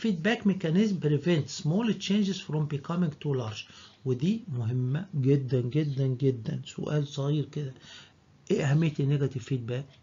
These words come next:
هتقول لي prevent small changes from becoming too large، يعني بيمنع أو بينقذ الجسم من أن تكون المتغيرات الصغيرة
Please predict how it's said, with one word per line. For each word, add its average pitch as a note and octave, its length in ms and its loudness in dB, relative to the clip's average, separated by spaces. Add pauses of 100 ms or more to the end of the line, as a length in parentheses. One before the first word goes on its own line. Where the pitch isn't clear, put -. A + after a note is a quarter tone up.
(220)
هتقول B2+ 320 2
لي D3 80 4 (100)
prevent C#3+ 340 2 (160)
small C#3 360 2 (540)
changes F3+ 360 4 (400)
from B2+ 240 0
becoming D3 340 0 (120)
too B2+ 80 -2
large، A2+ 340 -6 (560)
يعني D3+ 420 2 (480)
بيمنع D#3+ 540 2 (300)
أو C3 120 2
بينقذ D3 600 0 (420)
الجسم A#2+ 420 0 (420)
من C#3+ 420 4 (720)
أن C#3+ 180 4
تكون C#3 520 0 (140)
المتغيرات C3+ 960 2
الصغيرة F#3+ 800 2